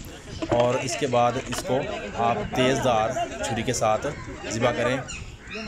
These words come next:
तो यहीं पर अपनी वीडियो का अख्ताम करते हैं, क्योंकि आगे वाला scene हम आपको दिखा नहीं सकते, YouTube community के ख़िलाफ़ है।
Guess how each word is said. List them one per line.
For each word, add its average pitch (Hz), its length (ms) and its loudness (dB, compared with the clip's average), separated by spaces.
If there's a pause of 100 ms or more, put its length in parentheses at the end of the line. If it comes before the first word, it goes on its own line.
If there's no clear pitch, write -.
(2750)
तो 160 140 -4
यहीं 185 200 2
पर 196 120 4
अपनी 185 220 2
वीडियो 185 260 4
का 160 60 -2
अख्ताम 156 260 -2
करते 170 240 -2
हैं, 175 180 2
क्योंकि 170 280 -2
आगे 147 160 2
वाला 165 180 4
scene 156 200 -2
हम 151 220 -2
आपको 135 220 0
दिखा 123 260 -2
नहीं 147 100 -4
सकते, 147 400 -2
YouTube 131 320 0
community 123 340 0
के 127 80 -2
ख़िलाफ़ 107 340 0
है। 135 120 -2